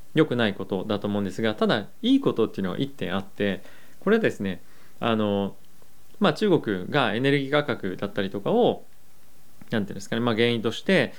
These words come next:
まあ、非常に生産性が落ちて、ジーディーピーが下がってっていうふうになると、まあ、生産活動が非常に、あの、まあ、活発ではなくなって、で、かつ、経済が少し衰退すると。で、そうなってくると、物価の上昇っていう観点からすると、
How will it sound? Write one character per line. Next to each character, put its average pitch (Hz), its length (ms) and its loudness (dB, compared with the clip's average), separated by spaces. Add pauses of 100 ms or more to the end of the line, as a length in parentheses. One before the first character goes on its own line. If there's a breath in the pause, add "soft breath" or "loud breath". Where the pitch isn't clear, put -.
(280 loud breath)
ま 156 60 2
あ、 - 40 6
非 139 60 2
常 139 180 4
に 135 160 2
生 135 180 4
産 131 160 0
性 127 180 2
が 117 120 2
落 120 180 -2
ち - 20 -8
て、 95 240 0
ジ 113 160 0
ー 117 40 0
デ 117 60 2
ィ 110 40 -8
ー - 20 -6
ピ 117 120 2
ー 95 40 0
が 90 280 -2
下 113 160 0
が 110 80 2
っ 110 80 -6
て 95 160 -2
っ - 20 -2
て - 140 -10
い 95 40 -6
う 110 40 0
ふ - 20 2
う 110 80 2
に 104 60 0
な 104 100 2
る 98 100 -2
と、 120 240 2
ま 120 100 -2
あ、 - 20 -6
生 175 120 4
産 185 140 2
活 185 220 0
動 101 80 -2
が 92 60 -2
非 90 60 -6
常 101 160 0
に、 98 220 0 (480 loud breath)
あ 117 160 2
の、 101 560 0 (300)
ま - 80 -4
あ、 - 20 -2
活 - 180 -2
発 113 240 -2
で 123 100 6
は 110 120 2
な 101 140 0
く 110 100 -4
な 104 140 0
っ - 60 -8
て、 180 280 4
で、 135 80 0
か - 160 4
つ、 - 280 -2 (520)
経 220 180 6
済 107 160 2
が 90 100 -4
少 - 180 -2
し 101 160 -2
衰 131 280 2
退 123 160 2
す 127 100 -2
る 110 100 -2
と。 104 120 -8 (220)
で、 147 80 0
そ 214 200 2
う - 20 4
な 277 100 2
っ 277 60 -4
て 156 100 2
く 127 100 -2
る 104 120 2
と、 110 340 4 (800 soft breath)
物 139 220 2
価 233 140 4
の 220 300 2
上 180 200 2
昇 180 200 2
っ 175 80 -4
て 185 100 0
い 180 40 6
う 175 60 2
観 175 240 0
点 170 160 -2
か 160 100 0
ら 151 80 0
す 156 160 -2
る 156 100 0
と、 175 360 2